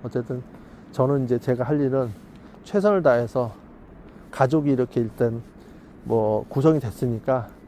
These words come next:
예, 그 사람들을 위해서 내가 최선을 다해서 돈을 벌어다 준다. 난 그걸 희생이라고 생각하진 않아요. 다만 그냥, 어, 내가 할 일이고 내가 그냥 총대 맸다. 일생을. 이번 생에는, 다음 생에는 뭐 태어나지도 않을 거지만,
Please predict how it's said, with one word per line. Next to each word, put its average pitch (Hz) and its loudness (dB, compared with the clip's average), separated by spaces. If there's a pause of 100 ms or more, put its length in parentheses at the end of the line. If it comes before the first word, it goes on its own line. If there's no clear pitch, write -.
(600)
예, 113 -6
그 - -8
사람들을 143 2
위해서 123 0
내가 113 -2 (520)
최선을 202 4
다해서 123 2
돈을 135 0
벌어다 120 0
준다. 113 -4
난 135 -2
그걸 151 2
희생이라고 226 0
생각하진 185 0
않아요. 117 -2
다만 143 0 (560)
그냥, 139 2 (840)
어, 120 -2
내가 156 4
할 208 2
일이고 147 2
내가 123 2
그냥 127 0
총대 220 -2
맸다. 127 2 (560)
일생을. 135 0 (560)
이번 135 2
생에는, 123 -4 (280)
다음 135 4
생에는 131 0
뭐 110 -6
태어나지도 156 -2
않을 113 -2
거지만, 113 -6